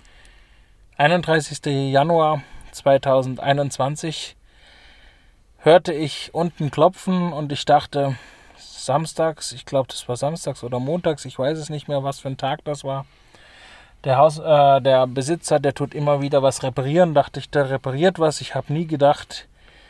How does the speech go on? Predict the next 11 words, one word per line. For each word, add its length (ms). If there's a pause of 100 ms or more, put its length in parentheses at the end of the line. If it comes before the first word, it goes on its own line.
(440)
dass 240
da 240
irgendjemand 540
unten 340
eindringen 640
könnte. 420 (1200)
Ähm, 480 (180)
nach 140
einer 140
Dreiviertelstunde 920
kam 480